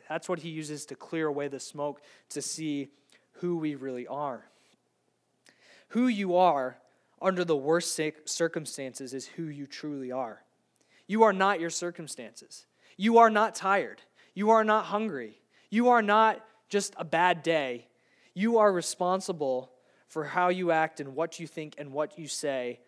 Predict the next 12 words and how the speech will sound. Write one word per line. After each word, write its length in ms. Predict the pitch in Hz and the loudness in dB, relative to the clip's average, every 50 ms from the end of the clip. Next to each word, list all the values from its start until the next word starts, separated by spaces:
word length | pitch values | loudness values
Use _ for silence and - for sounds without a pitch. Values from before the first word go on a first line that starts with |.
| _ _ _ _ _ | _ _ _ _ _
on 240 | - 147 156 156 151 | -8 -6 -6 -6 -8
your 220 | 156 151 147 147 127 | -8 -6 -6 -6 -6
worst 540 | 117 135 135 135 131 - - - _ 117 | -8 -10 -10 -10 -8 -10 -12 -14 _ _
days. 480 | - 131 123 110 98 95 - - - _ _ _ _ _ _ _ _ _ _ _ _ _ _ _ _ _ _ _ _ _ _ _ _ _ _ _ _ _ | -10 -8 -8 -8 -10 -14 -18 -20 -20 _ _ _ _ _ _ _ _ _ _ _ _ _ _ _ _ _ _ _ _ _ _ _ _ _ _ _ _ _
You 120 | 156 156 160 | -12 -8 -6
are 80 | 156 | -6
responsible 640 | 151 143 - - - 160 165 165 165 165 147 139 123 | -6 -8 -8 -8 -6 -6 -6 -6 -8 -10 -12 -12 -14
for 160 | - - 127 | -14 -14 -12
that. 260 | 120 110 101 85 - _ _ _ _ _ _ _ _ _ _ _ _ _ _ _ _ - | -12 -12 -12 -14 -18 _ _ _ _ _ _ _ _ _ _ _ _ _ _ _ _ -12
It's 220 | 180 - - - | -10 -10 -6 -2
not 240 | 208 226 226 170 - | 0 0 0 0 -2
circumstances 1120 | - - 196 196 190 202 185 160 - - 156 139 127 123 - 131 120 110 - - - - | -6 -4 -4 -4 -2 -4 -6 -6 -8 -10 -10 -12 -12 -12 -14 -14 -14 -14 -16 -16 -18 -20